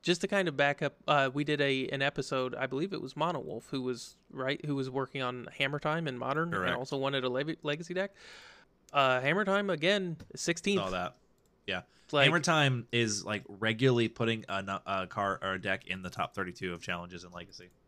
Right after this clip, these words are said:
Speaker 1: Yeah, to me, that's a real deck.
Speaker 2: Absolutely.
Speaker 1: Like, it doesn't have to be expensive to be a real deck.
Speaker 2: Yep.
Speaker 1: And,
Speaker 2: And I
Speaker 1: Hammer Time is probably one of the best, cheapest decks in Legacy right now.
Speaker 2: And especially, like,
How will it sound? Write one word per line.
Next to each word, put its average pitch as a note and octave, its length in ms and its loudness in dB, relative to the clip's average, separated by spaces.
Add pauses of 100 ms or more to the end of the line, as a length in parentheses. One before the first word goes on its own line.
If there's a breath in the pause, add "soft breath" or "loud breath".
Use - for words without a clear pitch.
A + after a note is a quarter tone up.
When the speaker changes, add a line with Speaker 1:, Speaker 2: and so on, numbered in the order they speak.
(100)
Speaker 1:
Yeah, D3 220 -2 (120)
to D3+ 100 -2
me, D3+ 180 4
that's D3 220 4
a D3+ 60 0
real D3+ 200 0
deck. C#3 300 2 (600)
Speaker 2:
Absolutely. G2+ 480 0
Speaker 1:
Like, - 80 -6
it C#3+ 100 2
doesn't F3 220 6
have F3 240 6
to D#3 80 2
be D3 140 4
expensive D#3+ 540 2
to C#3 100 0
be D3 100 2
a C#3+ 80 2
real C3+ 220 0
deck. A#2+ 340 -8 (300)
Speaker 2:
Yep. G#2 160 -8 (180)
Speaker 1:
And, A2 100 -2
Speaker 2:
And A#2+ 160 4
I C3 40 -2
Speaker 1:
Hammer D3 220 4
Time D3+ 260 4
is C#3 120 2
probably C#3+ 360 4
one C#3+ 180 0
of C#3 60 -2
the C#3 100 0 (300)
best, - 400 2 (240 soft breath)
cheapest C#3+ 500 0
decks C3+ 400 0
in C#3 400 -4 (300)
Legacy C3 320 0
right G#2 180 -10
now. G#2+ 160 -10 (400)
Speaker 2:
And G#2 80 -6
especially, A#2 440 0
like, F#2+ 200 -2